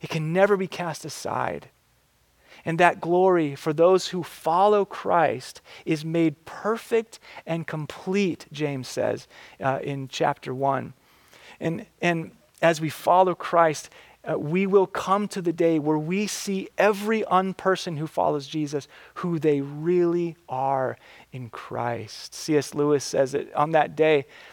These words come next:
the most boring, uh, uninteresting people are suddenly gonna be people for whom we would be tempted to worship because of how glorious they are. And I think that's a beautiful picture.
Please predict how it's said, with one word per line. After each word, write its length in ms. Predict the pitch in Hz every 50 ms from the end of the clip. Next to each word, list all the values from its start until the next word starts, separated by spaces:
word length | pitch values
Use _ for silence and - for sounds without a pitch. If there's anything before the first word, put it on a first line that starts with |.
| - - - - - _
the 240 | - - - 139 160
most 280 | 160 165 165 165 160 - 139 135 -
boring, 640 | - 185 180 190 202 202 202 202 196 196 190 185 175 - - - - -
uh, 260 | - 170 170 165 - - - -
uninteresting 800 | 190 202 208 208 180 190 190 - 190 180 - - 190 180 170 -
people 440 | - - 180 - - 180 170 160 -
are 100 | 143 151
suddenly 480 | 147 - - 180 170 170 180 185 175 170
gonna 220 | 156 165 156 151
be 180 | 143 147 156 139
people 520 | - - - 185 180 - - 175 165 156
for 280 | 143 - - - 165 139
whom 220 | 151 175 170 156
we 140 | 160 175 190
would 160 | 180 170 151
be 120 | 147 160 147
tempted 540 | - - - - 185 185 - - 170 147 -
to 160 | - - 143
worship 640 | 131 131 139 131 139 151 - - - 87 - - - - _ _ - - - - _ _
because 220 | - 131 - 127 -
of 60 | 117
how 120 | 120 127
glorious 480 | 123 123 120 120 117 117 110 113 - -
they 160 | - - -
are. 180 | - - - -
And 80 | -
I 40 | 120
think 180 | 117 - 135 131
that's 180 | 117 117 -
a 40 | 123
beautiful 540 | 117 - - 139 127 131 131 123 - - -
picture. 540 | - - - - - - - - - -